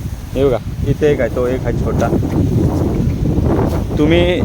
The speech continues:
सांगा कमेंट करून, तुम्ही कमेंट करून सांगा, आपण तशी तशी त्यांची नावं ठेवू.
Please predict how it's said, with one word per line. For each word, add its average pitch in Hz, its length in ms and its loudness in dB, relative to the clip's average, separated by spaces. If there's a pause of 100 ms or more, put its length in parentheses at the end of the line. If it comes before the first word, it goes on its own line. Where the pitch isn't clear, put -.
(140)
सांगा 170 320 4
कमेंट 170 380 4
करून, 165 260 4 (1200)
तुम्ही 185 200 2
कमेंट 196 400 2
करून 214 260 2
सांगा, 202 280 2
आपण 185 280 0
तशी 180 240 0
तशी 185 200 -2
त्यांची - 320 0
नावं 175 280 2
ठेवू. - 260 2